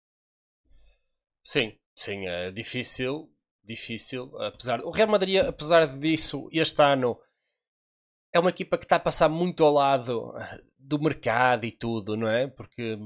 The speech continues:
não se fala muito, eles não contrataram nada de especial, eh, até parece, até parece que tem,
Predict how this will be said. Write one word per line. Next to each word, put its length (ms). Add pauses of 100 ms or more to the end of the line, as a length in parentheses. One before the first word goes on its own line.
(280)
não 160
se 120
fala 220
muito, 440
eles 160
não 100
contrataram 460
nada 240
de 80
especial, 760 (500)
eh, 540 (140)
até 220
parece, 500
até 180
parece 420
que 100
tem, 560